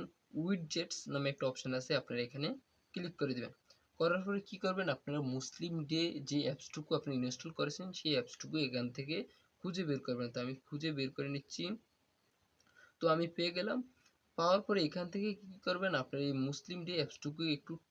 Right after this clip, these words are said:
ট্যাপ করে ধরে রাখবেন। ট্যাপ করে ধরে রাখার পর আপনারা এই আপনার স্পেসে এনে ছেড়ে দিবেন, তাহলে কিন্তু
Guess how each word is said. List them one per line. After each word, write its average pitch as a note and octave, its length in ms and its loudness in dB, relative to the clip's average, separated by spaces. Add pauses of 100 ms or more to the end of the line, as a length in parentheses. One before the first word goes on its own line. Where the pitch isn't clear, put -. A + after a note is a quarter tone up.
ট্যাপ F3+ 180 -2 (100)
করে E3+ 220 -2
ধরে C3 200 0
রাখবেন। D#3 400 2 (800)
ট্যাপ F3 240 2
করে F#3 180 2
ধরে D3+ 280 6
রাখার F3 300 4
পর F#3 160 2
আপনারা D3 340 4
এই C#3 300 2
আপনার C3 260 0 (100)
স্পেসে C#3 440 -4
এনে C#3+ 240 4 (280)
ছেড়ে C#3 240 0
দিবেন, C3+ 240 2
তাহলে C#3 340 4
কিন্তু D#3 180 -4